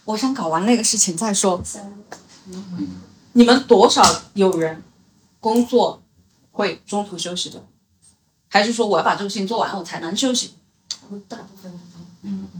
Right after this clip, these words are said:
Speaker 1: 那你们有没有想过，人是跟自然一样，是有节律的。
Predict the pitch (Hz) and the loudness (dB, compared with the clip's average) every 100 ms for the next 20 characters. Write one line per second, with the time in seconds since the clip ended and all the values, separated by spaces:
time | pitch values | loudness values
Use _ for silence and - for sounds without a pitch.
0 | 160 147 147 - - - 175 294 294 214 | -14 -16 -18 -20 -20 -14 -2 2 2 2
1 | 196 196 262 170 185 190 151 151 180 - | 0 2 2 0 -2 2 2 2 2 0
2 | - _ - 185 175 185 - - - - | -4 _ -4 0 0 2 0 2 4 6
3 | 220 - _ _ - 220 208 - _ _ | 4 0 _ _ 2 4 4 0 _ _
4 | _ _ _ _ _ _ _ - 302 247 | _ _ _ _ _ _ _ -2 4 4
5 | 160 160 156 - - - 247 180 - 143 | 4 -2 -6 -6 -6 -4 -2 -2 -4 -8
6 | 202 185 - | -8 -8 -10